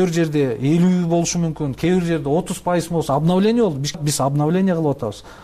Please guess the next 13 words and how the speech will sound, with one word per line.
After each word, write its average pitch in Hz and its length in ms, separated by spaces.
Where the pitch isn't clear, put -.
А 127 280
баары 151 320
талкаланып 156 540
ташынды, 156 640
бүгүн 143 380
эртең 147 300
всё 143 180
токтойбуз 151 540
дегенде 135 320
мен 123 180
алысмын. 147 440
Планыбызда 165 760
бүт 156 240